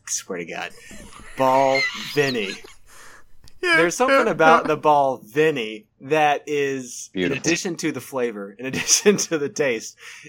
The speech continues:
Speaker 1: there's something else to it that makes me appreciate, I guess. Ha-, Corrales, help me out here. What am I trying to describe? There is an aged, experienced flavor here.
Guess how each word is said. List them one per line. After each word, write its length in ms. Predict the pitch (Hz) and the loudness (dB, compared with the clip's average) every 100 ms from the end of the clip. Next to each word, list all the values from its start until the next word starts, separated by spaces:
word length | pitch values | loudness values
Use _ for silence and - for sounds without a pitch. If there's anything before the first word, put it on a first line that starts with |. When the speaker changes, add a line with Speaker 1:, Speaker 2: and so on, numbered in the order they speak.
| - _ - | -20 _ -4
Speaker 1:
there's 220 | 123 - | -4 0
something 300 | 160 156 139 | 0 2 2
else 280 | 113 117 - | 2 0 0
to 180 | 131 117 | 0 0
it 100 | 101 | 0
that 140 | 107 | -6
makes 280 | 113 113 - | -4 -4 -4
me 300 | 127 117 113 - | -4 -4 -6 -10
appreciate, 600 | - 160 160 - 135 123 | -4 0 0 2 0 0
I 60 | 120 | -2
guess. 360 | 131 127 - _ _ _ _ _ _ _ _ _ _ _ _ _ _ - - | 0 -2 -6 _ _ _ _ _ _ _ _ _ _ _ _ _ _ -20 -8
Ha-, 260 | - - - - | -6 -6 -10 -18
Corrales, 440 | - 208 196 180 - | -4 4 6 6 4
help 180 | 190 | 0
me 100 | 156 | 0
out 120 | 131 107 | -2 -4
here. 120 | 104 | -2
What 160 | 123 | -2
am 80 | 185 | 0
I 60 | 196 | -2
trying 240 | - 160 | 0 -2
to 80 | 147 | 0
describe? 480 | 120 117 - 113 95 | -4 -6 -6 -6 -6
There 180 | 127 139 | -2 0
is 100 | 135 | 0
an 120 | 131 - | -4 -4
aged, 540 | 131 143 147 131 - - _ _ _ _ _ | -4 -2 -4 -6 -16 -20 _ _ _ _ _
experienced 840 | 254 - - 156 147 143 139 - - | -12 -10 -4 0 2 2 -2 -8 -12
flavor 460 | - 131 131 110 98 | -8 -4 -2 -4 -6
here. 260 | 98 90 | -10 -14